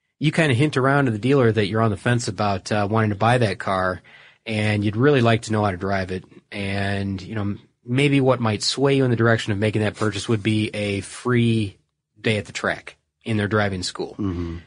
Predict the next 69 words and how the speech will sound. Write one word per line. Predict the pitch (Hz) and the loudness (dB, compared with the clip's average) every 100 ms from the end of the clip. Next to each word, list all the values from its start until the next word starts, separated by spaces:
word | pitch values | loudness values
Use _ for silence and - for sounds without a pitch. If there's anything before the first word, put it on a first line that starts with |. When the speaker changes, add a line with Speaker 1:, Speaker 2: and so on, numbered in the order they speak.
| _ _ _ _ | _ _ _ _
Speaker 1:
It | 107 104 | -8 -4
could | 127 117 | -2 0
be | 127 | 0
a | |
bargaining | 120 151 127 92 85 | 0 -2 -4 -6 -8
tool | 82 87 85 | -10 -8 -8
for | - | -10
you. | - - _ _ - | -16 -18 _ _ -8
Speaker 2:
I | 113 | -2
bet, | 117 107 135 | 0 2 2
Speaker 1:
Um, | 92 90 | 0 -4
Speaker 2:
I | 113 | -4
bet | 139 139 | -2 -4
that | - 139 | -6 0
Speaker 1:
or | 117 110 | 2 4
for | 110 | 2
Speaker 2:
works. | 104 | 2
Speaker 1:
them, | 117 95 90 | 2 0 -2
rather. | 82 80 | -4 -6
They | 87 104 | -2 0
could | 95 | 2
Speaker 2:
Yeah. | 107 | 2
Speaker 1:
leverage | 123 117 110 | 2 2 0
that, | 98 95 | -4 -4
and | 107 | -2
they | |
could | 104 95 | -2 0
say, | 113 | 0
like, | 104 101 | 0 -2
"Well, | 104 | -2
what | 110 | 2
does | 117 | 2
it | 104 | 0
cost | - 107 101 | 0 0 2
us | 120 113 - | 2 2 0
to | |
say, | - 104 95 | -4 -4 -2
'Yeah, | 101 104 | 0 0
we'll | 98 | -2
send | - 107 95 | -2 -2 0
you | |
to | 95 95 | 0 0
the, | 95 | 2
Speaker 2:
Mm-hmm. | 92 92 92 | 0 -2 -4
Speaker 1:
uh, | 90 | -8
to | 107 | -8
the | |
driving | 95 110 117 107 | 0 2 2 0
school | - 107 | -2 -4
for | 101 95 | -4 -6
two | - - 104 | -4 -2 -2
days | 95 98 95 | -2 -4 -4
or | |
a | 90 | -4
day'?" | 95 101 90 90 - - - - - | -4 -4 -6 -8 -16 -20 -20 -20 -10
And, | 107 101 101 | -6 -2 0
uh, | 98 101 - | 0 -2 -2
then | 104 | 0
you | 104 | 0
purchase | 110 - 123 - - | 0 -2 -2 -2 -4
this | 101 | -6
vehicle, | - 98 92 95 | -4 -6 -6 -6
which | 92 98 | -6 -6
is, | 92 | -8
you | 90 | -8
know, | 85 | -8
fifty | - 101 95 90 | -8 -6 -6 -8
thousand | 87 95 87 82 | -4 -4 -4 -10
plus. | - 101 87 - | -8 -6 -4 -6